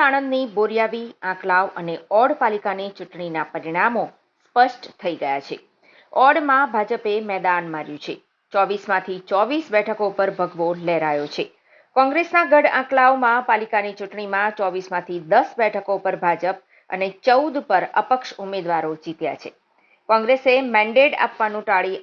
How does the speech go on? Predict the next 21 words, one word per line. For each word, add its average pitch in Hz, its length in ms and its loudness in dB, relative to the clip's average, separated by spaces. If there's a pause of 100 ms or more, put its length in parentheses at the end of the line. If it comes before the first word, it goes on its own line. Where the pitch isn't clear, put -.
અપક્ષ - 360 -4
ઉમેદવારોને 180 760 -4
મેદાને 160 360 -2 (140)
ઉતાર્યા 151 380 0
હતા. 202 200 2 (460)
જીતેલા 302 480 4 (160)
અપક્ષ - 340 -4 (140)
ઉમેદવારોમાં 196 720 -2
કોંગ્રેસ 220 500 -2
પ્રેરિત 190 480 -6 (140)
દસ 233 260 2 (160)
ઉમેદવારો 165 480 -6 (140)
જીત્યા - 340 -12
છે. - 160 -20 (840)
બોર્ડ 269 360 4
બનાવવા 302 420 4
અપક્ષનો 247 480 -2
ટેકો 226 400 -4
લેવા 202 240 2 (100)
ભાજપ 262 480 -2
કોંગ્રેસ 180 480 -2